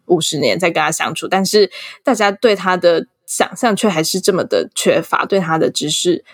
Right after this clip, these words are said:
认识都还是这么缺乏，然后甚至造成这种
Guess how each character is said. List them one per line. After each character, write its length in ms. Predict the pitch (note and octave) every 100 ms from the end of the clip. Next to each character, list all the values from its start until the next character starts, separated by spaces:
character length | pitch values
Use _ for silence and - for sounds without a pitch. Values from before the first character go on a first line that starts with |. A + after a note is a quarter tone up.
| _
认 220 | G3 F3+
识 260 | F3+ - D#3
都 160 | D#3+
还 160 | D#3 D3+
是 160 | D#3 F3+
这 60 |
么 80 | D3+
缺 260 | - F3 E3
乏， 320 | - - - _ _ _ _
然 140 | F3
后 360 | E3+ G3+ F3 F#3 _ _ _
甚 280 | - B3+ G#3+
至 180 | A#3+
造 180 | G3 G#3
成 220 | F3+ F3
这 100 | E3+
种 320 | G3+ D#3 D2